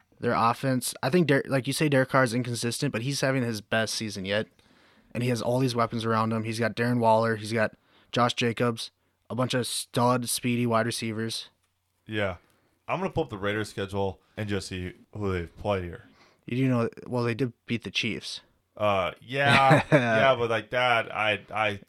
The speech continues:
Speaker 1: That
Speaker 2: consider
Speaker 1: could
Speaker 2: that
Speaker 1: be a
Speaker 2: a
Speaker 1: little fluky or, like, kinda
Speaker 2: That's a fluke game. Okay, so Raiders, they've beaten the Panthers, the Saints.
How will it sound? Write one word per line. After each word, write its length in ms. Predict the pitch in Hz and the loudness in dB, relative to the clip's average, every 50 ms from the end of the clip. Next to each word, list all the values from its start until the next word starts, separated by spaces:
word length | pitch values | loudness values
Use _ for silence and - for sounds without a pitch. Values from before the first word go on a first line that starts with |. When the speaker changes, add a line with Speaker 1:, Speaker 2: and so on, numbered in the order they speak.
| - - | -14 -6
Speaker 1:
That 200 | - 139 147 143 | 0 2 2 4
Speaker 2:
consider 40 | |
Speaker 1:
could 140 | - 175 160 | 6 6 6
Speaker 2:
that 40 | 143 | 8
Speaker 1:
be 60 | 147 | 6
a 40 | 143 | 6
Speaker 2:
a 20 | |
Speaker 1:
little 200 | 131 127 123 117 | 6 6 4 2
fluky 500 | 107 - - 120 117 107 - 120 117 113 | 0 0 -2 -2 -2 -2 -2 -2 0 2
or, 80 | 113 113 | 2 2
like, 160 | 110 110 107 - | 2 0 -2 -2
kinda 420 | - 120 117 113 110 107 107 - - _ _ _ _ - | -2 -2 0 0 0 -2 -4 -6 -10 _ _ _ _ -2
Speaker 2:
That's 200 | 123 127 - - | -2 0 0 -2
a 80 | 123 | -6
fluke 320 | - - 117 113 113 107 - | -6 -4 -4 -4 -4 -4 -6
game. 320 | 104 98 98 98 95 90 - - _ - | -8 -6 -6 -6 -6 -10 -14 -18 _ -10
Okay, 320 | 113 107 - 110 98 98 92 | -10 -8 -6 -4 -4 -4 -4
so 180 | - - 104 | -6 -6 -4
Raiders, 640 | 98 98 101 107 113 113 117 117 117 107 - - - - _ _ _ - - | -2 -2 -2 -2 -2 -2 -2 -4 -4 -6 -8 -12 -14 -16 _ _ _ -20 -14
they've 600 | - 101 98 101 101 101 101 101 104 101 101 95 - _ - | -8 -6 -4 -2 -2 -2 -2 -2 -4 -4 -6 -8 -12 _ -12
beaten 220 | 107 104 101 101 | -12 -10 -10 -12
the 60 | 92 | -16
Panthers, 720 | - - - 104 107 107 104 - 107 104 104 101 98 90 - | -18 -12 -10 -8 -8 -8 -8 -8 -8 -6 -6 -6 -8 -10 -12
the 120 | - 85 | -18 -16
Saints. 580 | - - - 104 104 104 104 95 - - - - | -16 -12 -10 -8 -8 -8 -8 -12 -14 -18 -20 -20